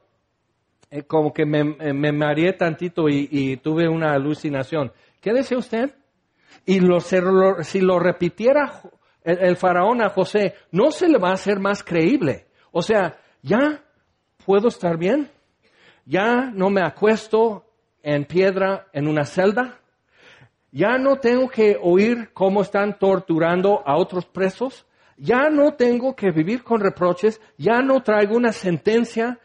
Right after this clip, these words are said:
a mi vida que es una calumnia?" O sea, ya no. Pero, eh, eh, lo interesante, a Faraón ni le interesa saber la historia de José. Como buen rey,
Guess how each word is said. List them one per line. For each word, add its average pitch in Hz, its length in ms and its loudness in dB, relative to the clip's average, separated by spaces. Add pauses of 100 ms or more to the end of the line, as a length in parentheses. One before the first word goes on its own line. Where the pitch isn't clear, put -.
(200)
a 151 100 -2
mi 175 140 2
vida 214 560 0 (960)
que 175 120 0
es 175 220 -4
una 175 220 0
calumnia?" 220 760 2
O 185 40 -6
sea, 190 160 -2
ya 208 220 0
no. 254 180 2 (1900)
Pero, 190 360 2
eh, 190 140 -8 (220)
eh, 226 320 2
lo 226 160 4
interesante, 220 640 0
a 196 140 -2
Faraón 220 540 0
ni 185 140 0
le 185 120 0
interesa 247 600 -4 (320)
saber 170 420 -2
la 175 120 0
historia 170 360 -2
de 151 120 -4
José. 127 460 -12 (1080)
Como 156 240 -2
buen 196 220 0
rey, 202 400 0